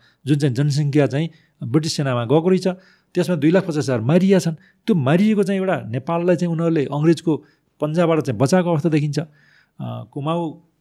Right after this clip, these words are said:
क-, किङ्ग-, किङ्गदेखि लिएर कुमाऊ गढवालदेखि लिएर हामी चाहिँ दार्जिलिङसम्म पुगेका छौँ। त्यो चाहिँ त्यत्रो कन्ट्रिब्युसन यो देशका चाहिँ ती सेनाले गरे। तिनै सेना चाहिँ एलाउ गरेर ब्रिटिसमा गए। ब्रिटिसमा हिटलरले जुन चाहिँ ब्रिटिसलाई खाइसकेको थियो,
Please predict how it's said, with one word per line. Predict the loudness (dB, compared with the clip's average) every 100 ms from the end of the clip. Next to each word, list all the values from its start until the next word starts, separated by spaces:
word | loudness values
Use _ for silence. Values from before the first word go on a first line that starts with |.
| -10
क-, | -10 -10 -12 -14 -12
किङ्ग-, | -12 -8 -6 -6 -6
किङ्गदेखि | -8 -6 -4 -2 0 0
लिएर | 0
कुमाऊ | -2 -4 -4
गढवालदेखि | -2 2 2 2 0
लिएर | -4 -8 -10 _ _ -6
हामी | -2 -2
चाहिँ | -2 -6 -6
दार्जिलिङसम्म | -2 -2 0 -2 -2 -6 -8
पुगेका | -6 -4 -4
छौँ। | -8 -14 _ _ _ _ 2
त्यो | 2
चाहिँ | 4 -2
त्यत्रो | -4 -2 0
कन्ट्रिब्युसन | 0 0 -2 -2 -2
यो | 0
देशका | 0 0 0
चाहिँ | -2 -4 -8 _ _ _
ती | -4 -2 -2
सेनाले | -4 -2 -2 0 -2
गरे। | -2 -4 -8 _ -20 _ _ 2
तिनै | 4 6
सेना | 2 0 -2
चाहिँ | -2 -6
एलाउ | -4 -2 0
गरेर | -2 -6 -10 -16 -6
ब्रिटिसमा | -2 -2 -2 -2
गए। | -4 -2
ब्रिटिसमा | -2 -2 -4 -6
हिटलरले | -4 -2 2 4 4 -2 _ _ -20 _ _ -2
जुन | 2 4
चाहिँ | 2 0
ब्रिटिसलाई | -2 -2 -4
खाइसकेको | 0 0 0 -8
थियो, | -12 -16